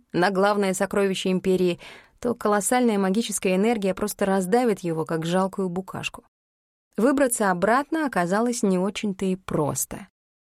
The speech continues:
Тяжесть магической энергии порядком выбила Этайн из колеи. По каменному туннелю она шла, придерживаясь за стену рукой. Чем выше, тем легче ей становилось.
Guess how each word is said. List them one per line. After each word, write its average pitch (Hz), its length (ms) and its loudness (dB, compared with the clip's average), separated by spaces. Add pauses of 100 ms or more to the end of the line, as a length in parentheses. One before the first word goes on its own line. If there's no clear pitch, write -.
(160)
Тяжесть 202 500 0
магической 185 580 -2
энергии 190 440 0
порядком 175 500 -2
выбила 170 420 2
Этайн 180 320 0
из 160 140 -4
колеи. 170 500 0 (540)
По 202 80 -2
каменному 226 420 4
туннелю 233 440 2
она 190 160 0
шла, 233 200 0
придерживаясь 185 840 -2
за 170 220 -2
стену 175 340 0
рукой. 151 460 0 (480)
Чем 208 240 2
выше, 311 400 0 (480)
тем 185 180 2
легче 208 380 2
ей 170 100 0
становилось. 156 720 -4